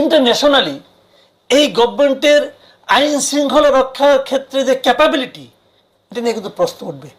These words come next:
উঠবেই উঠবে, আপনি ফেরাতে পারবেন না। আপনি কাল পরশু দেখেন, রিয়াকশনটা কি হয়। এই রিয়াকশনটা আমাদের জন্য, একটা স্টেবল গভর্নমেন্টের জন্য ইতিবাচক নয়।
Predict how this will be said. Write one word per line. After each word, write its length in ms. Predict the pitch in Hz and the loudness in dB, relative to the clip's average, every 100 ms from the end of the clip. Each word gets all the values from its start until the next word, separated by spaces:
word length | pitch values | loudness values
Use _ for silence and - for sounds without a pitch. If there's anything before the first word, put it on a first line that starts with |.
| _ _ _ _ 320 | _ _ _ _ -2
উঠবেই 340 | 330 339 359 | 0 2 0
উঠবে, 140 | 320 - | 0 0
আপনি 120 | 247 233 | 0 -2
ফেরাতে 180 | - - | -4 0
পারবেন 200 | 269 170 139 | 0 -2 -6
না। 40 | - _ _ - - | -10 _ _ -8 -2
আপনি 140 | 220 285 | -2 2
কাল 100 | 294 294 | 0 0
পরশু 160 | 247 254 | -4 -2
দেখেন, 220 | 262 262 277 - _ _ _ _ _ _ - | 0 0 -4 -8 _ _ _ _ _ _ -2
রিয়াকশনটা 420 | 226 262 285 262 254 | 0 2 2 2 0
কি 60 | 247 | 0
হয়। 140 | 240 - - - - | 0 0 -10 -10 0
এই 60 | 285 | 2
রিয়াকশনটা 440 | 285 294 311 285 285 - 208 | 4 2 2 2 2 2 2
আমাদের 260 | 277 302 214 | 2 0 -2
জন্য, 180 | 180 147 147 | -4 -4 -6
একটা 120 | 247 - | -4 -6
স্টেবল 380 | - 277 247 311 220 | 0 0 2 0 0
গভর্নমেন্টের 420 | 196 196 285 277 220 | 0 0 0 0 -2
জন্য 140 | 165 185 - - - | -2 -4 -6 -16 -8
ইতিবাচক 400 | 240 269 - - 165 147 | -4 0 0 -2 -6 -6
নয়। 180 | 127 | -6